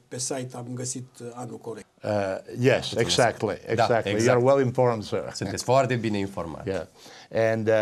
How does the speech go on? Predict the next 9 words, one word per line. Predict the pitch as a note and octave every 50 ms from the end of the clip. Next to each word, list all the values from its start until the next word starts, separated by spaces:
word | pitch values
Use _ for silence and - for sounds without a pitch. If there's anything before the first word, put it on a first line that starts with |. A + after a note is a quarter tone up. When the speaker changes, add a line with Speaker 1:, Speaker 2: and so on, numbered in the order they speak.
| G#2 G2+ G#2 - G2+
Speaker 2:
yes, | A2+ A#2+ B2 A2 F#2+ - - - _
and, | A#2 A#2+ A#2+ A#2+ A#2+ A#2
uh, | A2+ A2+ - -
and | A#2 A#2 A#2
because | A2+ B2+ B2+ C#3 F3 F#3 C3+ B2 D3
now | D3 C#3+ C#3+ C3+ C3
we | C#3 C3+ A#2+
had, | A2 B2+ B2+ B2+ B2 A2+ A2 - - _ _ _ - - - _ _ _ -
uh, | A2+